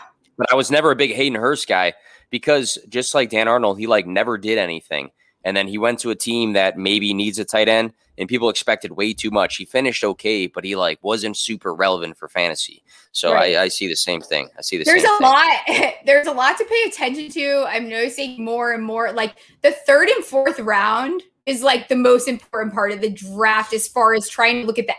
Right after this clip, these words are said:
Speaker 2: outlook of the team. Like, you don't go, you know, you're not the Ta-, you're not Tampa Bay Buccaneers. You don't go and trade up to get Jalen Darden if you don't think that he is going to be part of your bigger picture, right? There's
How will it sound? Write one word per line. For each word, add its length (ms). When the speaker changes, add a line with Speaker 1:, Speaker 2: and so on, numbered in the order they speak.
Speaker 2:
outlook 380
of 120
the 80
team. 460
Like, 180
you 160
don't 340
go, 720
you 80
know, 160
you're 240
not 380
the 140
Ta-, 500
you're 120
not 280
Tampa 280
Bay 360
Buccaneers. 720
You 80
don't 300
go 340
and 240
trade 380
up 300
to 100
get 280
Jalen 500
Darden 540
if 120
you 200
don't 300
think 260
that 100
he 200
is 100
going 240
to 60
be 140
part 380
of 120
your 180
bigger 320
picture, 560
right? 300
There's 240